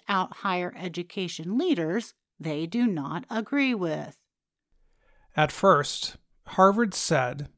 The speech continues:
Speaker 2: it did not consider Gay's work to be intentional or reckless,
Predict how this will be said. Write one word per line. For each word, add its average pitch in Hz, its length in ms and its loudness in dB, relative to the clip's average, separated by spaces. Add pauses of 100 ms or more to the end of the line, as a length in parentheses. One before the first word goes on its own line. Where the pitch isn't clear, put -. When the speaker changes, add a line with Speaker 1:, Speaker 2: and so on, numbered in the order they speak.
(140)
Speaker 2:
it 160 160 0
did 180 140 2
not 180 240 2
consider 160 420 2
Gay's 151 440 2
work 143 260 -2
to 135 120 -4
be 135 300 -4
intentional 160 840 2
or 131 360 -2
reckless, 139 800 -6